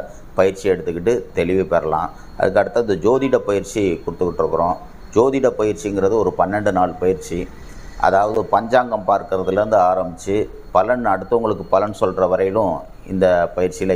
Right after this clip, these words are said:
இருக்கும். பன்னெண்டே நாளில ஒவ்வொருத்தரும் ஜோதிடர் ஆகலாம். ஆகையினால அதுக்கு தேவையான விஷயங்கள் எல்லாம் குறுகிய முறையில, குறுகிய விளக்கத்தோட தெ-, தெளிவா, தெளிவாக பயிற்சியில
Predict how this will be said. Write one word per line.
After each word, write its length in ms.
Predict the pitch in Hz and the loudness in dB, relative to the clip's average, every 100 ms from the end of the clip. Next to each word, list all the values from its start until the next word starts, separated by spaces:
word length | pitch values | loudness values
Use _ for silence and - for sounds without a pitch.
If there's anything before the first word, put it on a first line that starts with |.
| 87 | 0
இருக்கும். 340 | 85 - 87 - - - - | -4 -4 -6 -8 -16 -18 -2
பன்னெண்டே 440 | 92 98 123 120 127 120 | 0 2 0 2 2 0
நாளில 260 | 104 101 110 | 0 2 2
ஒவ்வொருத்தரும் 640 | 95 98 87 - 98 101 87 71 | 2 0 -2 -2 0 0 -2 -2
ஜோதிடர் 480 | 85 98 95 92 87 85 | 0 2 2 2 2 2
ஆகலாம். 340 | 80 82 85 - - - - | 0 -4 -4 -10 -18 -20 -4
ஆகையினால 520 | 95 101 98 110 107 87 | -2 0 0 2 4 2
அதுக்கு 240 | 95 - 90 | 0 -4 -6
தேவையான 540 | 117 117 120 120 120 110 104 | 0 2 2 0 0 -2 -4
விஷயங்கள் 420 | 113 104 95 95 | -4 -2 2 2
எல்லாம் 340 | 95 98 104 127 - - - - | 2 2 2 0 -8 -20 -20 -6
குறுகிய 560 | - 117 123 120 120 120 | 0 0 0 0 2 2
முறையில, 540 | 107 101 98 98 120 | 2 0 0 0 -2
குறுகிய 400 | 120 107 107 107 107 | -2 -4 0 0 2
விளக்கத்தோட 640 | 101 98 - - 95 98 117 - | 2 0 -2 0 2 2 0 -2
தெ-, 160 | 95 | -2
தெளிவா, 480 | 95 95 104 107 120 | -2 0 0 0 0
தெளிவாக 640 | - 98 107 104 98 107 170 - - - - | -2 -2 2 2 2 -2 -8 -10 -18 -12 -2
பயிற்சியில 420 | 104 95 101 104 | 0 0 0 0